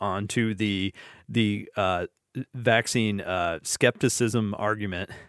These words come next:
And then if media just continued to ignore that, it would have become, and it did become, increasingly imbalanced. And I think finally publishers had to really learn ways to tackle these questions, 'cause it, it went beyond just Trump supporters don't like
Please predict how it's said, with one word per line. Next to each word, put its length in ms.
And 360
then 120
if 180
media 420
just 300
continued 420
to 100
ignore 280
that, 260
it 120
would 140
have 100
become, 360
and 160
it 120
did 260
become, 380
increasingly 680
imbalanced. 720
And 100
I 140
think 180
finally 340
publishers 480
had 200
to 100
really 260
learn 360
ways 300
to 180
tackle 400
these 260
questions, 540
'cause 160
it, 120
it 200
went 180
beyond 420
just 220
Trump 260
supporters 600
don't 260
like 400